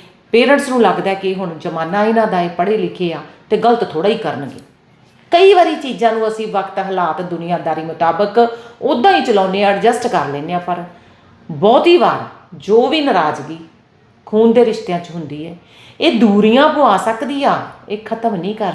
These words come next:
ਸਕਦੀ। ਸੱਚ ਜਾਣੋ, ਖੂਨ ਦੇ ਰਿਸ਼ਤੇ ਖਤਮ ਹੁੰਦੇ ਹੀ ਨਹੀਂ। ਕਿਵੇਂ ਹੋ ਜਾਣਗੇ? ਨਹੀਂ ਹੋ ਸਕਦੇ। ਜਦੋਂ ਤੱਕ ਜਿੰਦੇ ਆ, ਰਗਾਂ 'ਚ ਬਲੱਡ ਚੱਲਦਾ ਹੈ, ਖੂਨ ਚੱਲਦਾ ਹੈ, ਉਦੋਂ ਤੱਕ ਉਹ ਇੱਕ, ਅ, ਤੁਹਾਨੂੰ ਇੱਕ ਦੂਜੇ ਨਾਲ ਕੁਦਰਤੀ ਤੌਰ 'ਤੇ ਜੋੜੀ ਰੱਖਦਾ ਹੈ।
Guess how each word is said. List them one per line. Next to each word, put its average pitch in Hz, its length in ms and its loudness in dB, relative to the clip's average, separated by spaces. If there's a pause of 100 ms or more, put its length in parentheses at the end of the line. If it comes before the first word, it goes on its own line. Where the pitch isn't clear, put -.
ਸਕਦੀ। 139 300 -16 (1000)
ਸੱਚ 262 300 2
ਜਾਣੋ, 320 260 4
ਖੂਨ 285 280 -2
ਦੇ 330 80 4
ਰਿਸ਼ਤੇ 339 260 0
ਖਤਮ 339 300 -2
ਹੁੰਦੇ 330 320 0
ਹੀ 254 160 2
ਨਹੀਂ। 403 180 -4 (680)
ਕਿਵੇਂ 415 260 6
ਹੋ 440 160 4
ਜਾਣਗੇ? 320 420 0 (600)
ਨਹੀਂ 269 220 0
ਹੋ 302 160 -2
ਸਕਦੇ। 170 360 -8 (420)
ਜਦੋਂ 247 260 2
ਤੱਕ 349 200 2
ਜਿੰਦੇ 277 380 -4
ਆ, 285 100 -2
ਰਗਾਂ 214 300 2
'ਚ 247 100 -8 (320)
ਬਲੱਡ 190 360 -2
ਚੱਲਦਾ 208 320 0
ਹੈ, 202 240 0
ਖੂਨ 214 200 0
ਚੱਲਦਾ 180 300 -4
ਹੈ, 175 160 -10 (200)
ਉਦੋਂ 240 220 2
ਤੱਕ 214 300 -2
ਉਹ 196 160 2
ਇੱਕ, 202 520 -2 (440)
ਅ, 170 40 -2
ਤੁਹਾਨੂੰ 190 500 0
ਇੱਕ 196 200 -2
ਦੂਜੇ 180 320 -2
ਨਾਲ 170 260 -4
ਕੁਦਰਤੀ 294 580 0
ਤੌਰ 175 280 0
'ਤੇ 185 200 -6
ਜੋੜੀ 175 380 2
ਰੱਖਦਾ - 360 -12
ਹੈ। - 60 -20